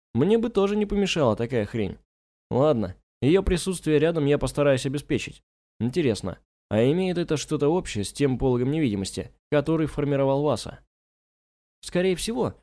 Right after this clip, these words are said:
ему удалось реализовать с помощью обычной магии некоторое подобие, но, насколько я понимаю, в данном случае качество полога намного выше.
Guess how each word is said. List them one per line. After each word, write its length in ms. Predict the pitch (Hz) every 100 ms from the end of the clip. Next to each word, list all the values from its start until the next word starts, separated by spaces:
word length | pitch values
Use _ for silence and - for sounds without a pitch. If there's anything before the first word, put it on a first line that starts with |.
| _ 139
ему 380 | 185 233 226 -
удалось 400 | 180 175 180 165
реализовать 540 | 147 135 131 180 214
с 40 |
помощью 380 | - 202 180 180
обычной 380 | 175 165 - 123
магии 440 | 185 170 104 - _ -
некоторое 400 | 208 226 220 220
подобие, 560 | 214 190 127 95 85 - _ -
но, 220 | 220 240
насколько 420 | 220 185 196 170
я 60 | 135
понимаю, 500 | 135 147 214 147 87 _ -
в 140 | 110
данном 340 | 123 202 214 202
случае 480 | 202 214 226 220 -
качество 420 | - 131 180 190
полога 340 | 196 151 156 165
намного 420 | 160 135 113 120
выше. 340 | 160 - -